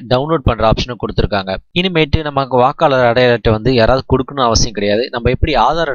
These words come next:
download பண்ணிக்கிறோமோ அதே மாதிரி வாக்காளர் அடையாள அட்டையும் நம்ம இந்த அப்ளிகேஷன்ல download பண்ணி print பண்ணி வச்சுக்கலாங்க. இப்போ நம்ம எப்படி download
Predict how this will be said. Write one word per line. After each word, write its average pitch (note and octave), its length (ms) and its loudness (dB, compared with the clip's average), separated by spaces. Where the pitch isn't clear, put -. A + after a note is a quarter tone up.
download A#2+ 360 0
பண்ணிக்கிறோமோ G#2+ 480 -4
அதே B2+ 120 2
மாதிரி B2 160 -2
வாக்காளர் A#2+ 540 0
அடையாள B2 360 2
அட்டையும் G#2+ 380 -6
நம்ம B2+ 180 -2
இந்த A#2 140 0
அப்ளிகேஷன்ல C#3+ 520 -2
download B2 360 -2
பண்ணி B2 160 0
print B2+ 240 -4
பண்ணி A#2 240 -2
வச்சுக்கலாங்க. G2 500 -4
இப்போ A#2+ 160 -2
நம்ம A#2 240 -4
எப்படி D3 180 -4
download A#2+ 320 -4